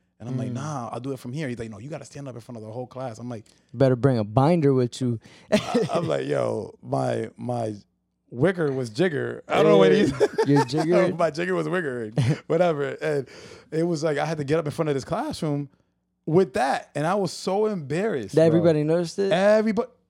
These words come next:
Speaker 1: everybody noticed it.
Speaker 2: Yeah, this is
Speaker 1: And I
Speaker 2: getting
Speaker 1: was like,
Speaker 2: real interesting. So y'all better
Speaker 1: "Yo,
Speaker 2: start listening, man,
Speaker 1: that's
Speaker 2: 'cause it's
Speaker 1: crazy."
Speaker 2: really good.
Speaker 1: Yeah, bro. Everybody, and I was so embarrassed, bro.
Speaker 2: It's
Speaker 1: Yeah.
Speaker 2: embarrassing, bro. And how'd you,
Speaker 1: Yeah.
Speaker 2: how'd you feel after that? Did you go right back to it?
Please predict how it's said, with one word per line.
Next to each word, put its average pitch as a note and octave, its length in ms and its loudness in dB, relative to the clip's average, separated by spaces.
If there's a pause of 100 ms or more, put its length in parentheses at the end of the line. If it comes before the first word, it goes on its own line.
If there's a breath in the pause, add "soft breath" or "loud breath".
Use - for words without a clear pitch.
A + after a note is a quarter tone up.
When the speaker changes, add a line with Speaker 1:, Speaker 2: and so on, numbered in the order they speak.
(180)
Speaker 1:
everybody C4 500 4
noticed G#3+ 340 0
it. A2+ 160 -6 (400)
Speaker 2:
Yeah, B2 180 2
this D3 160 2
is F3 40 -4
Speaker 1:
And F#3 120 4
I - 20 8
Speaker 2:
getting D#3+ 120 6
Speaker 1:
was D3 100 2
like, F3 80 6
Speaker 2:
real F3 160 6
interesting. D#3+ 500 -4
So B2+ 160 -6
y'all D3+ 320 4
better D#3+ 140 4
Speaker 1:
"Yo, D3 100 -2
Speaker 2:
start C#3 160 0
listening, C#3+ 380 0
man, B2+ 80 -8
Speaker 1:
that's F3+ 300 2
Speaker 2:
'cause B2+ 100 -6
it's - 0 -
Speaker 1:
crazy." G3 200 -2
Speaker 2:
really C#3+ 220 -4
good. B2+ 240 -6
Speaker 1:
Yeah, F#3+ 360 0
bro. C3 240 2
Everybody, F#3 360 0
and D#3+ 100 0
I F3+ 40 0
was F#3+ 100 -4
so A3+ 300 -6
embarrassed, B3 560 -6
bro. C#3 180 -4
Speaker 2:
It's B2 160 0
Speaker 1:
Yeah. F#3 80 -2
Speaker 2:
embarrassing, E3 540 0
bro. C3+ 220 -2
And D3 120 0
how'd F#3 220 2
you, G#3 140 0
Speaker 1:
Yeah. D3+ 80 -2
Speaker 2:
how'd F3 140 0
you F3+ 80 -2
feel F3+ 180 0
after D3 220 0
that? B2 140 -2
Did B2+ 140 -2
you C#3 80 -2
go C#3 160 0
right C3+ 180 2
back C#3 200 0
to F#3 100 -4
it? F#3+ 140 -4